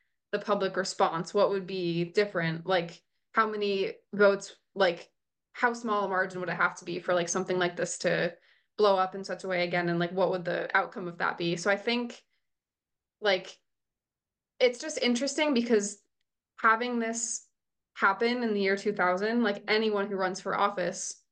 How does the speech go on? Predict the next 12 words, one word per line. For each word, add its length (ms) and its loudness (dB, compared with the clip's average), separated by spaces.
in 180 2
the 60 -4
United 240 2
States, 240 -4
like, 160 0
knows 280 2
this 140 -6
happened 380 0
and 100 -6
know, 240 0
like, 240 -2
know, 480 0